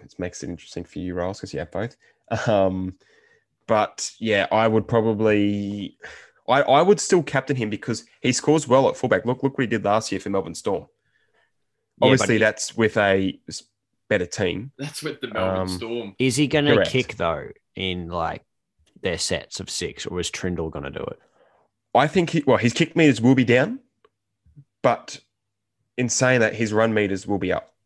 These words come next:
Speaker 2: I just think he played so good last week that he's gonna have to kick and be the, playing as half an attack. Surely.
Speaker 1: Yeah.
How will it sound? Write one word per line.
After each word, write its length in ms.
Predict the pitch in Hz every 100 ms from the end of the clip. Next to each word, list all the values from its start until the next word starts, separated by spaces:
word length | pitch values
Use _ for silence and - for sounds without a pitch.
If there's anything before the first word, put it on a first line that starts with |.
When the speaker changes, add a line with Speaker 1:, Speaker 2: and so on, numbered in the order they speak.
| _ -
Speaker 2:
I 60 | 175
just 140 | 208
think 60 | 277
he 40 |
played 200 | 208 175
so 180 | - 127
good 160 | 117 110
last 240 | 101 -
week 220 | 107 95
that 280 | 101 90 98
he's 200 | 117 107
gonna 160 | 151 117
have 160 | 107
to 80 | 87
kick 320 | - 92 -
and 260 | 92 92 87
be 140 | 95
the, 160 | 87 87
playing 340 | 104 95 90
as 100 | 90
half 300 | - 90 85
an 80 | 85
attack. 400 | - 82 - - _ _ _ _ _ _ _
Surely. 400 | - 208 233 -
Speaker 1:
Yeah. 180 | 117 110